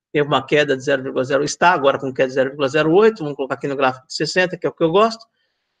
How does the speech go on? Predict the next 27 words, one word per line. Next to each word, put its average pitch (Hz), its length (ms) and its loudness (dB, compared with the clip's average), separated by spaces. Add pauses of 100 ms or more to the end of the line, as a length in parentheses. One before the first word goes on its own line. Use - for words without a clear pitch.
e 214 60 2
ele 240 100 2
tá 214 120 4
de 208 80 0
lado 127 300 4
aqui, 120 220 -8
né? 139 160 -6 (580)
O 233 100 2
interessante 240 760 4
é - 20 2
que 262 60 4
eles 214 100 4
usam 202 200 6
mac 185 160 6
D 180 240 2
também 175 300 4
nesse 170 260 0
gráfico, 139 420 0 (840)
e 175 80 4
eles 180 180 4
usam 190 200 4
média 180 340 4
também, 175 320 0
não 175 80 -2
é 220 40 0
interessante 175 520 -2
isso? 196 240 -8